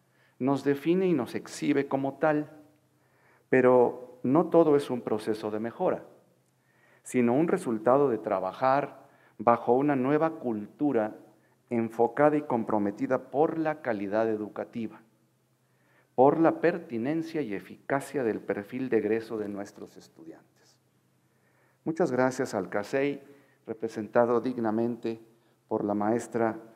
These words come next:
María Elena Barrera Bustillo, su directora general, primero por su presencia esta tarde con nosotros, pero más por sus orientaciones, su disponibilidad,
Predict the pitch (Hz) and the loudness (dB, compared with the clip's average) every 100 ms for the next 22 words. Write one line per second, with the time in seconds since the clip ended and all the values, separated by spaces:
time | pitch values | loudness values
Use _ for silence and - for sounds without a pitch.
0 | _ _ - 104 107 107 113 110 107 104 | _ _ -8 -4 0 0 2 2 0 0
1 | 101 107 101 107 - 135 117 127 - 98 | 0 0 -2 -4 -8 -10 -8 -10 -10 -10
2 | 95 - 101 95 - 104 127 160 160 - | -10 -8 -8 -8 -6 -2 0 0 -2 -12
3 | - _ _ _ _ _ _ _ 131 131 | -20 _ _ _ _ _ _ _ -2 2
4 | 139 156 120 120 - 110 120 123 120 107 | 2 2 -2 -4 -6 -6 -4 -8 -2 -4
5 | - 101 - 110 104 101 98 101 135 143 | -4 -4 -2 0 -2 -4 -4 -4 2 2
6 | 143 139 - - _ _ _ _ _ - | 2 -6 -8 -20 _ _ _ _ _ 2
7 | 117 135 170 185 - - - 127 117 - | 4 6 4 2 -6 -16 -6 -4 -4 -4
8 | 208 185 151 175 175 131 - 117 113 110 | -2 0 0 0 -4 -8 -4 -4 -4 -6
9 | - - _ - - 170 196 - - 165 | -10 -20 _ -20 -2 0 0 -6 0 2
10 | 151 135 131 107 107 120 - | 2 2 2 4 4 2 -2